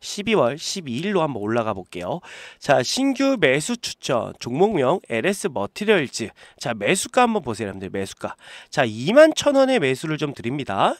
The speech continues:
자, 이때 시간이 아홉 시 삼 분이에요. 아홉 시 삼 분. 자, 분봉으로 볼게요, 여러분들. 분봉으로 보겠습니다. 첫날로 가볼게요. 첫날로 가시면,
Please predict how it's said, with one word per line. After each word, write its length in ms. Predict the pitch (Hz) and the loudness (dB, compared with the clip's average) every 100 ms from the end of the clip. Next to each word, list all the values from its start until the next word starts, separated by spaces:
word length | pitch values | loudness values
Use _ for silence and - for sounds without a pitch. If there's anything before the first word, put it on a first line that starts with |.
| _ | _
자, 100 | - | -8
이때 240 | 113 110 160 | -6 -4 -4
시간이 540 | - 226 208 226 185 - _ - | -4 0 2 2 -2 -4 _ 0
아홉 340 | 117 175 220 | 6 6 4
시 140 | 214 | -4
삼 200 | 196 233 | -4 -2
분이에요. 280 | 226 147 117 | -2 -2 -2
아홉 240 | 95 101 - | -2 -4 -4
시 80 | |
삼 160 | - 139 | -6 -6
분. 140 | 101 92 - - - - - | -6 -14 -20 -20 -20 -20 2
자, 260 | 165 117 - | 4 4 -2
분봉으로 440 | - 131 175 247 190 | -8 4 6 8 6
볼게요, 280 | 117 - 101 | 2 -4 -6
여러분들. 320 | 90 92 - _ _ _ _ _ _ _ - _ | -6 -10 -12 _ _ _ _ _ _ _ -20 _
분봉으로 340 | - 151 196 139 | -6 0 0 0
보겠습니다. 480 | 120 - 165 104 131 | -4 -8 -6 -4 -4
첫날로 460 | - 240 254 233 | -4 -2 0 0
가볼게요. 640 | 143 107 - 95 87 214 320 | -2 -4 -8 -8 -4 -6 -6
첫날로 380 | - 208 214 202 | -10 -4 -2 -2
가시면, 460 | 190 - 165 131 | -4 -2 0 0